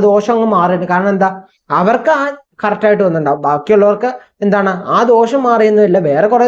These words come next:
ദോഷങ്ങൾ മാറി, അല്ലെങ്കിൽ കുറച്ച് നെഗറ്റീവ് എനർജി കുറഞ്ഞിട്ടുണ്ടാവും. So പൂർണ്ണമായിട്ട് ഒരു വ്യക്തിക്ക് നല്ലത് വരണമെങ്കിൽ, ഒരു വ്യക്തിക്ക് സംബന്ധമായിട്ട് ഇപ്പൊ എനിക്ക് നല്ലതായിട്ട് വരണമെങ്കിൽ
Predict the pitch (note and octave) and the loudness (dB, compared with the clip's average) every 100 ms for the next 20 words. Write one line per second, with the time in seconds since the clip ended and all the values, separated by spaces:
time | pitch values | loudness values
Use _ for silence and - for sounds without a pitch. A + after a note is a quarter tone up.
0 | B3 A#3 A#3 B3 A#3 A#3 A3+ A3+ A#3 A3+ | 2 0 -2 -2 0 2 2 2 2 0
1 | G#3+ A#3 G#3+ G#3 A3 A#3 A3+ A3+ A3+ A#3 | -2 -2 0 0 -2 -2 0 0 0 0
2 | G#3 E3 E3+ C3+ A2+ - _ _ - - | -2 -2 -4 -4 -6 -8 _ _ -20 -4
3 | F3+ G3+ F3+ F3 G#3 B3 B3 B3+ C#4+ D4 | -2 0 0 0 2 2 2 2 0 0
4 | G#3+ G3+ C#4 C#4+ C4+ A#3 A3+ A3+ G3 G3 | 0 0 -8 -4 -2 0 2 2 0 -2
5 | F#3 F#3+ F#3+ F#3 F3+ G#3+ G#3 B3+ B3+ G#3+ | -2 -2 -2 -4 -6 -14 -10 -6 -4 -2
6 | G#3 G3+ F#3+ E3+ F3+ F#3 F3+ F3 C4 B3+ | -2 0 0 0 -2 -4 -6 -2 -2 -2
7 | A#3 G#3 G#3 G#3 G#3+ G#3+ F3+ E3+ A3+ | -2 0 2 2 2 0 0 -2 -4